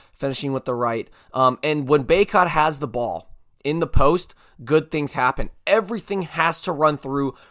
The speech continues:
Armando Bacot. I think at times the high ball screen at the top of the key can get a little one-dimensional, but when Bacot gets the ball inside and you play that inside-out game, you get open looks from three-point range. I mean, we saw last night, five assists,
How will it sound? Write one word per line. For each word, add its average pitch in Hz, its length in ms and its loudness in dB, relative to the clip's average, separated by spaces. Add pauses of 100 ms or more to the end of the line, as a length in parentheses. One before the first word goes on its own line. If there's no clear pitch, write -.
(140)
Armando 135 460 2
Bacot. 120 520 -2 (640)
I 131 40 -4
think 151 220 -4
at 156 140 0
times 165 400 2
the 147 400 -2 (880)
high 143 180 0
ball 151 180 4
screen 147 260 -4
at 143 120 -6
the - 80 -20
top 151 180 2
of 143 60 -12
the 147 80 -8
key 156 160 -6
can 151 160 -12
get 143 100 -2
a 135 60 -2
little 160 280 -2
one-dimensional, 160 760 -2 (240)
but 131 60 -6
when 127 200 -6
Bacot 165 400 2
gets 170 160 -8
the 185 80 -8
ball 165 180 4
inside 156 340 0
and 135 80 -6
you 123 60 -10
play 139 200 -4
that 147 160 -2
inside-out 139 480 -2
game, 135 240 -6 (200)
you - 60 -16
get 127 140 -6
open 135 280 -2
looks 139 180 -2
from 139 140 -8
three-point 135 460 -6
range. 127 340 -6 (400)
I - 60 -6
mean, 147 140 -2
we 156 80 -2
saw 175 240 6
last 147 200 4
night, 123 140 -6
five 127 300 -2
assists, 131 420 -4